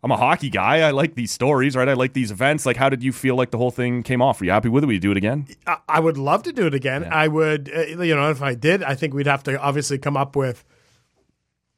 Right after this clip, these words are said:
Speaker 2: some new ideas or new stories or new angles. But yeah, I, I love those. Like, I think in the media, we're fortunate that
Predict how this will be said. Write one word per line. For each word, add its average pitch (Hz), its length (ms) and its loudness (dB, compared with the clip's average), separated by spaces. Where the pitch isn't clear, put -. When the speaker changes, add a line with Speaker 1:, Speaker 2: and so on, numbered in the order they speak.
Speaker 2:
some 160 280 -2
new 165 440 2
ideas 151 580 0
or 143 80 0
new 139 140 -2
stories 202 600 0
or 131 240 -4
new 156 180 0
angles. 240 360 2
But 175 220 -2
yeah, 262 120 4
I, 247 320 4
I 226 200 4
love 175 460 4
those. 151 500 2
Like, 175 280 0
I 180 120 4
think 254 440 -4
in 180 120 0
the 170 80 2
media, 160 800 0
we're 175 260 2
fortunate 156 920 0
that 143 640 2